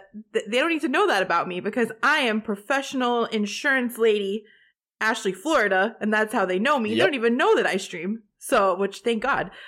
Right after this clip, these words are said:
Speaker 1: Uh, <laughs> but they don't, they don't know. So I, I took off for Breath of the Wild as well. And that job, of course, it was an insurance job as well. I never said why. I just said, "I'm on vacation."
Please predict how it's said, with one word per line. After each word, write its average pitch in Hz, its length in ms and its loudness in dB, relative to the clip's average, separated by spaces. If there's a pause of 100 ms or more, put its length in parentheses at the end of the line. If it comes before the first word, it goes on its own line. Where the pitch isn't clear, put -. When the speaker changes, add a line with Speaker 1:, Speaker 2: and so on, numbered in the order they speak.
(120)
Speaker 1:
Uh, 185 300 4
<laughs> 214 60 -2
but 240 200 4
they 339 140 4 (300)
don't, 285 200 0
they 285 140 0
don't 294 300 2
know. 220 420 2
So 254 160 0
I, 233 300 2
I 277 60 0
took 339 280 -4
off 311 180 2 (140)
for 269 280 2
Breath 247 260 -2
of 262 80 -8
the 254 80 -2
Wild 262 320 2
as 220 140 2
well. 254 300 0 (380)
And 190 340 0
that 214 220 0
job, 202 420 2 (200)
of 185 260 -6
course, 294 720 -2
it 226 60 4
was 240 140 0
an 214 60 -2
insurance 208 360 -2
job 190 180 0
as 196 100 -4
well. 185 260 0 (300)
I 170 300 0
never 170 400 -4
said 139 280 -4
why. 147 380 -8
I 175 140 -4
just 175 180 -8
said, 156 120 -2
"I'm 143 340 -4
on 147 160 -4
vacation." - 540 -12